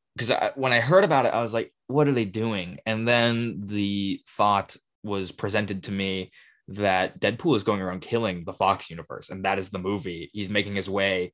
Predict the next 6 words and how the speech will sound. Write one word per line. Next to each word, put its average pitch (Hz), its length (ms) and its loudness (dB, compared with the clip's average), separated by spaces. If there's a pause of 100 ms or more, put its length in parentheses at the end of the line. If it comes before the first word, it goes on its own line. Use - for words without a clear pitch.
(160)
into 113 260 -4
the, 98 260 -4 (300)
my 175 280 8
whole 139 300 6
theory 107 420 0
is 95 320 -4